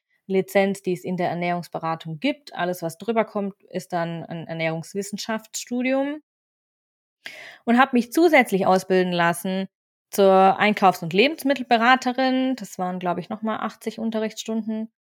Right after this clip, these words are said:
Und, ähm, zur Entspannungstrainerin und, ähm, zum Stress- und Burnout-Coach.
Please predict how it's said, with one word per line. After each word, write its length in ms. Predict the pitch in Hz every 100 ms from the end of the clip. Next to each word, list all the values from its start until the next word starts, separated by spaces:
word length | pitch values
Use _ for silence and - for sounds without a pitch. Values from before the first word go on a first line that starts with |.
| _ _ _ _ -
Und, 600 | 196 190 190 190 185 -
ähm, 480 | 185 180 180 180 180
zur 180 | - 185
Entspannungstrainerin 1500 | - 175 - 190 247 254 - - 214 226 220 220 220 226 226 226 _ _ _ _ _ _ _
und, 460 | 196 185 180 180 -
ähm, 440 | 180 170 170 175 -
zum 280 | 190 170
Stress- 280 | 170 - 180
und 120 | 185 165
Burnout-Coach. 960 | 175 - 165 - 160 143 - - -